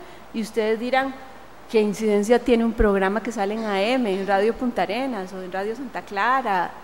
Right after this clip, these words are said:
La misma incidencia, y me llamó la atención la, la, la conversación que hizo la señora sobre el, el tema del memorándum.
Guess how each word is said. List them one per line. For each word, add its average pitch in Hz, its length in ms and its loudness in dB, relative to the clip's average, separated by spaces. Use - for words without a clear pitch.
La 214 140 -2
misma 220 260 -4
incidencia, 254 840 0
y - 60 -6
me 190 260 -4
llamó 180 220 -4
la 175 80 0
atención 214 560 -2
la, 202 300 4
la, 175 300 -6
la 185 100 -8
conversación 185 640 -8
que 196 100 -8
hizo 214 160 -8
la 226 120 -8
señora 226 380 -6
sobre 208 260 -6
el, 165 140 -6
el 196 80 -8
tema 190 240 -6
del 226 120 -4
memorándum. 208 720 -2